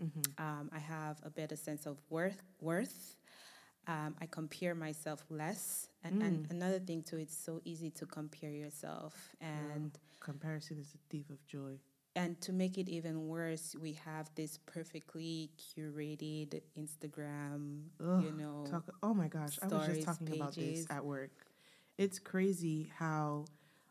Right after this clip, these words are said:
Speaker 1: um, a couple, uh, I wanna say about a month ago, month ago or so, um, Instagram, uh, there's a dancer named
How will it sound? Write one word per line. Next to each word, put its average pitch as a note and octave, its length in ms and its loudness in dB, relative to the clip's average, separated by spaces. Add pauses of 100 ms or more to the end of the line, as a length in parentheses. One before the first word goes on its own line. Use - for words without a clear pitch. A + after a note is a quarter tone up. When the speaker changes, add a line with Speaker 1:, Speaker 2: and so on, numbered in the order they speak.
(140)
Speaker 1:
um, C#3+ 540 0 (560)
a D3+ 280 4 (160)
couple, F3 540 2 (180)
uh, D3+ 200 0
I D#3 40 0
wanna F3 240 2
say E3+ 180 2
about D3+ 240 0
a D3 40 2
month E3 320 4
ago, D3 320 0 (520)
month F#3+ 460 6 (340)
ago D3+ 440 2
or D3 120 2
so, C#3+ 460 0 (480)
um, D3 380 0
Instagram, D3+ 840 2 (360)
uh, C#3+ 360 -4 (200)
there's D3+ 260 2
a C#3+ 200 0 (220)
dancer D#3 580 2
named C#3+ 400 0